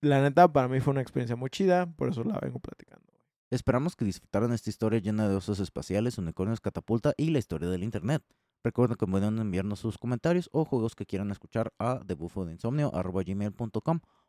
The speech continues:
Speaker 2: o por Twitter e Instagram a arroba The Bufo Insomnio.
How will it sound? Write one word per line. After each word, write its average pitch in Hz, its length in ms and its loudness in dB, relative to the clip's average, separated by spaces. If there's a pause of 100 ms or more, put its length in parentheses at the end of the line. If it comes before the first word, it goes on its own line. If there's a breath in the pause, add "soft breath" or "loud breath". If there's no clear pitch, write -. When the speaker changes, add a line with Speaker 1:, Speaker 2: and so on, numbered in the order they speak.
Speaker 2:
o 180 240 6
por 170 380 4 (200)
Twitter 127 340 4
e 104 60 4
Instagram 131 500 2
a 139 160 2
arroba 101 480 2
The 98 80 2
Bufo 80 280 -4
Insomnio. 104 440 -2